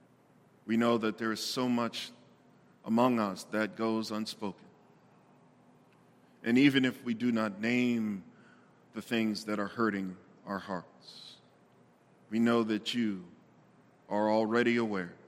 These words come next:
And as we pray for one another, as we pray for our nation and our world, Lord,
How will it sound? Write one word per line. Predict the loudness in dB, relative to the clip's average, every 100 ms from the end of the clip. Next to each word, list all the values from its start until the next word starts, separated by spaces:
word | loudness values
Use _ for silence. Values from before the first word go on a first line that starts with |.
| -20 -20 -20 _ _ _ _ _ _ _ _ _ _ _ _ _ _ _ -8
And | -4
as | -4 -4
we | -8
pray | -2 0 2 0
for | -6 -4 -4
one | -2 -2
another, | -2 -2 -6 -16 -20 -20 _ _ _ _ _ _ _ _ _ _ -14
as | -12 -6
we | -8
pray | -4 0 0 0
for | -4 -8 -4 -2 -2
our | -4
nation | -2 -2 -4 -6 -4
and | -4 -2
our | -4
world, | -4 -6 -6 -10 -20 -20 _ _ _ _ _ _ _ _ _ _ _ _ _ _ _ _ _ -10
Lord, | -8